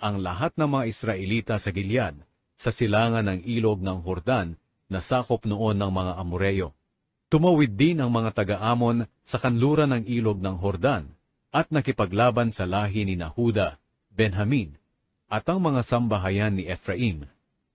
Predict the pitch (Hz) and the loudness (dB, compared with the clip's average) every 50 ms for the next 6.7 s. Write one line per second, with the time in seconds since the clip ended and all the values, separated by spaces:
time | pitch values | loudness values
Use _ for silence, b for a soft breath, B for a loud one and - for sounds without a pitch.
0 | _ _ _ _ 107 131 160 180 175 175 180 160 120 120 127 123 - 127 117 117 | _ _ _ _ 0 2 2 2 2 2 0 0 0 0 0 0 2 2 2 2
1 | 110 101 101 107 120 113 127 123 107 - 120 110 101 101 90 92 101 110 120 120 | 2 2 2 0 0 0 -2 -2 -2 0 0 0 0 0 0 0 0 0 0 -2
2 | - - 90 87 87 95 104 104 104 - - - 95 - 113 107 87 69 67 71 | -2 -2 -4 -4 -4 -6 -8 -8 -8 -8 -8 -10 -6 -2 -2 -2 -2 -4 -8 -16
3 | - _ _ _ _ _ _ _ _ _ _ _ - 90 92 98 113 113 107 107 | -20 _ _ _ _ _ _ _ _ _ _ _ -2 0 2 2 2 2 2 0
4 | 98 98 95 98 107 110 104 95 87 82 - - 120 123 117 117 110 101 92 - | 0 0 2 2 2 2 2 0 -2 -4 -2 0 0 2 4 4 2 2 0 0
5 | 107 104 104 101 101 98 - - - 110 98 104 101 113 123 120 - 104 92 - | 2 2 2 0 0 -2 -4 -2 -2 -2 -2 -2 -2 -2 -2 0 0 -2 -2 -2
6 | 90 - - 92 92 92 92 95 123 139 107 76 67 | -6 -6 -4 -2 -2 -2 0 0 0 0 -2 -2 -6